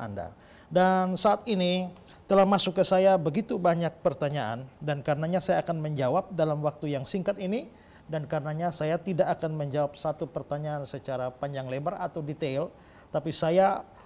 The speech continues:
hampir semua yang bertanya saya sudah menjelaskannya dalam program Ku Tahu Yang Ku Percaya. Saudara bisa lihat di sana, dan karena itu pada kesempatan ini saya hanya menjawab secara singkat kepada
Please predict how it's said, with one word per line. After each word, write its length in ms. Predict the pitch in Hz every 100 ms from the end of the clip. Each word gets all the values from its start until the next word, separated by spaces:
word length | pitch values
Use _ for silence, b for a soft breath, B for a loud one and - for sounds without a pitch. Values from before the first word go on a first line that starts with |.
| B B -
hampir 400 | 180 185 220 196
semua 480 | 190 185 185 220 226
yang 160 | 196
bertanya 480 | 175 156 156 160 190
saya 320 | 170 160 170
sudah 320 | 170 170 151
menjelaskannya 640 | 147 147 147 139 - 156 165
dalam 640 | 143 135 151 180 190 190 -
program 640 | 156 139 151 156 160 160 165 B B B B
Ku 80 | - 127
Tahu 420 | 165 170 175 175
Yang 240 | 160 151
Ku 160 | 147 151
Percaya. 480 | 143 - 131 156 185
Saudara 240 | - 160 151
bisa 240 | 143 151
lihat 160 | 147 135
di 140 | 127
sana, 340 | 151 160 247 339 B B -
dan 160 | 143
karena 240 | 143 143 143
itu 160 | 147
pada 160 | 165 151
kesempatan 560 | 147 - 135 147 165 165
ini 0 |
saya 240 | 170 160 127
hanya 480 | 156 165 170 180 185
menjawab 400 | 151 139 139 147
secara 880 | 147 151 139 147 135 131 123 120 131 123
singkat 560 | - 143 143 175 180 - -
kepada 720 | - - 127 127 120 117 120